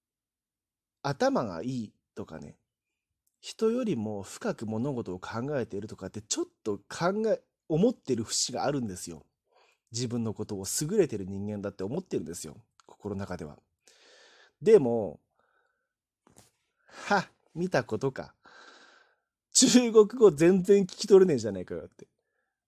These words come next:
世の中のこと分かったふりして生きてるけど、え、全然分かってないじゃんって感じですよね。中国語とかフランス語とか、そういう海外の言葉、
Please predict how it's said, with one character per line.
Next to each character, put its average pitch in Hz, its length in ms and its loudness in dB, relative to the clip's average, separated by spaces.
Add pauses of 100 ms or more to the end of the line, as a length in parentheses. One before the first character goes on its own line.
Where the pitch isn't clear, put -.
(140)
世 160 160 6
の 214 120 6
中 226 260 4
の 131 120 0
こ 117 120 -4
と 117 120 0
分 135 180 4
か 214 100 2
っ 226 180 -4
た 107 260 -2 (520)
ふ - 220 -6
り 175 120 0
し - 120 -2
て 117 200 0
生 165 140 0
き - 80 -16
て 135 160 0
る 110 100 -4
け 104 140 -4
ど、 107 380 0 (580)
え、 196 100 8
全 180 360 2
然 262 220 2
分 262 100 4
か 285 120 0
っ - 40 -6
て - 120 -4
な 123 140 0
い 120 40 -2
じ 104 100 -6
ゃ 92 40 -6
ん 90 100 -12
っ - 40 -18 (240)
て 160 80 -2
感 139 160 -2
じ 113 80 -4
で 117 80 -4
す - 120 -10
よ 90 100 -10
ね。 90 180 -14 (1120)
中 180 440 4
国 247 160 2
語 247 220 -6
と 233 120 -4
か 113 140 -4
フ - 160 -10
ラ 156 160 0
ン 170 60 -4
ス - 120 -10
語 180 140 -2
と 180 120 -4
か、 110 200 -6 (280)
そ 170 220 -6
う - 20 0
い 160 100 0
う 151 60 -6
海 240 300 0
外 117 240 0
の 107 400 -4 (840)
言 139 240 0
葉、 127 300 2